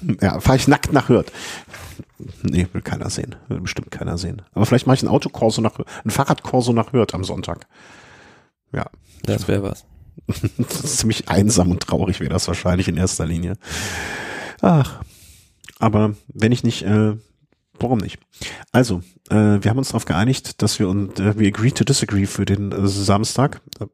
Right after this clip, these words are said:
Speaker 1: Aber das bedeutet ja auch, dass es viele Möglichkeiten gibt. Und vor allen Dingen bedeutet das, wenn es ein Sprinter werden würde am Samstag, könnte ich mir wiederum andererseits auch gut vorstellen,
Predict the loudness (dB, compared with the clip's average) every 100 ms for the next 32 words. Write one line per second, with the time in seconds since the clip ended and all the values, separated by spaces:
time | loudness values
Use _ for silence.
0 | _ _ -8 -2 0 -2 0 -2 0 0
1 | 0 -2 -2 -4 -6 -6 -4 -4 -4 -4
2 | -4 -2 -2 -4 -6 -18 -16 -16 -16 -16
3 | -14 -12 -14 -16 -4 2 4 2 -4 -10
4 | -20 _ -10 0 4 6 6 4 4 2
5 | 4 2 2 2 0 0 2 4 4 2
6 | 2 2 2 2 0 0 -2 -10 -20 _
7 | _ _ _ _ _ _ _ _ -18 -4
8 | 0 2 2 0 -2 -2 -4 _ _ 0
9 | 0 0 -2 0 0 0 2 4 4 4
10 | 0 -4 -4 -2 -2 2 2